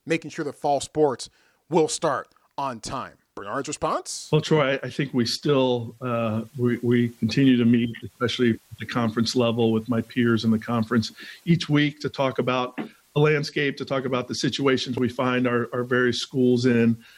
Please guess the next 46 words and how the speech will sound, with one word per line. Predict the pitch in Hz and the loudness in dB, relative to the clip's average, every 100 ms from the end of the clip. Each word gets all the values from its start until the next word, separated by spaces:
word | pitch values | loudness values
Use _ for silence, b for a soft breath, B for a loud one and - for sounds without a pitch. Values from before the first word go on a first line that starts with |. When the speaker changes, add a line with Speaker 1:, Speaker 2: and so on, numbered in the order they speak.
| B _ | B _
Speaker 2:
Uh, | 135 139 | -4 -2
I | 139 | -2
think | - 147 | -4 -2
we're, | 147 147 | 0 0
we | 139 147 135 | 0 2 4
would | 135 | 4
like | 135 131 127 | 2 -2 -4
to | |
have | 131 135 | -6 -4
more | 135 131 135 135 | -2 0 0 0
discussion, | 120 127 - 131 123 - 131 131 120 b b _ | -2 -6 -2 -2 -2 -2 0 0 -2 b b _
uh, | 127 120 120 120 135 | -6 -2 0 0 -2
some | - 123 | -2 0
more | 131 127 | 2 2
time | - 131 127 131 | 2 -2 0 0
here, | 120 127 123 | 0 2 2
but, | 117 123 113 b b _ - | 0 -2 -4 b b _ 0
you | 143 | 0
know, | |
I, | 127 131 135 | 2 -2 -2
I | 139 | 0
would | 131 | 2
expect | 123 - 131 131 - | 0 -2 -2 -2 -4
by | 123 123 117 - b _ | -2 -2 -2 -6 b _
the | - | 0
end | 135 143 | 0 2
of | 135 | 0
this | 131 | -2
month, | 131 127 127 127 | 0 0 0 -2
we, | 139 127 123 | -4 0 0
we'll | 127 120 117 | 2 2 2
have | 123 - | -2 -2
to | |
make | 123 120 | -2 0
some | 131 | -2
decisions | 123 113 127 120 120 | -2 0 0 2 0
on | 117 113 | 2 0
fall | - 123 120 117 | -2 -2 0 2
and, | 113 110 B B _ | 2 2 B B _
uh, | 123 117 117 113 - | -6 -2 -2 -4 -2
and, | 120 117 113 113 127 | 0 0 0 0 -2
and | 117 117 | -2 0
see | - 131 | 0 2
where | 123 | 4
we | 120 117 | 4 2
are. | 120 117 117 110 | 2 2 0 -2